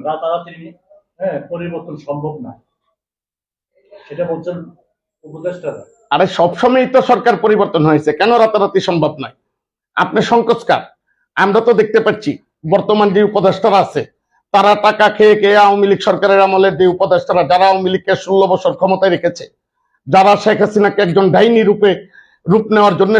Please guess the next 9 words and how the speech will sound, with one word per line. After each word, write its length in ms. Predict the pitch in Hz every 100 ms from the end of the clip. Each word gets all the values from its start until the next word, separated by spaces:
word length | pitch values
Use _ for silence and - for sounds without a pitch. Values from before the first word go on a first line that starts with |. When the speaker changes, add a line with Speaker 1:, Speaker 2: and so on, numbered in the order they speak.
| 214
Speaker 2:
সহযোগিতা 420 | 196 208 208 214
করেছেন, 360 | 185 170 - - _ _ _ _ -
তাদের 260 | 196 214 208
কাছ 120 | 196 - -
থেকে 160 | -
মোটা 280 | 202 202 208 214
অঙ্কের 280 | 208 208 185
টাকা 180 | 208 196
নিয়ে 220 | 190 156